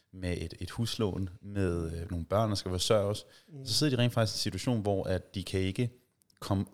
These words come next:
Speaker 1: ud af den. De kan ikke bare forfølge deres drøm.
Speaker 2: Nej.
Speaker 1: Nødvendigvis. Det kan man,
Speaker 2: Men det,
Speaker 1: man kan,
Speaker 2: det
Speaker 1: man kan
Speaker 2: kommer også an på, jeg ved godt, hvad du mener, men det kommer også an på, hvordan man ser på tingene. Fordi min mor, hun arbejdede tyve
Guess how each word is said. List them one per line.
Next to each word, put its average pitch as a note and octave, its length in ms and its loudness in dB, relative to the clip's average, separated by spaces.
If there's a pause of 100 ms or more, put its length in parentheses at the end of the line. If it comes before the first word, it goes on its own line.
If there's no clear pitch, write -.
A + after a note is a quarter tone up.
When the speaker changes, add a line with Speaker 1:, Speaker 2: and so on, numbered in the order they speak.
Speaker 1:
ud D#3+ 160 -6
af F2 120 4
den. F2 80 -2
De F2 40 -8
kan A#2+ 100 2
ikke C3 120 0
bare A2+ 120 0
forfølge A2+ 440 -4
deres F#2 220 0
drøm. - 240 -4 (580)
Speaker 2:
Nej. D#3 120 4
Speaker 1:
Nødvendigvis. G#2+ 600 4
Det - 100 -4
kan B2 220 10
man, F#3 120 12
Speaker 2:
Men F#3 60 12
det, - 60 12
Speaker 1:
man - 20 4
kan, A#2+ 100 6
Speaker 2:
det - 0 -
Speaker 1:
man A#2 80 10
kan - 80 4
Speaker 2:
kommer G3+ 220 10
også G3+ 200 8
an G#3 100 4
på, G3 320 6 (200)
jeg F3 120 2
ved G3+ 100 6
godt, G3 120 6
hvad F#3+ 80 6
du F#3 60 6
mener, G3 180 6
men F#3 60 4
det F3+ 80 2
kommer F#3+ 200 4
også F#3+ 160 4
an G3 80 4
på, F#3+ 120 2
hvordan F3 200 6
man F3+ 100 4
ser F#3+ 180 4
på E3+ 80 0
tingene. E3+ 260 2
Fordi F3 140 4
min E3+ 180 10
mor, E3+ 320 8 (640)
hun F#3+ 340 8
arbejdede D#3 520 6
tyve F3+ 540 2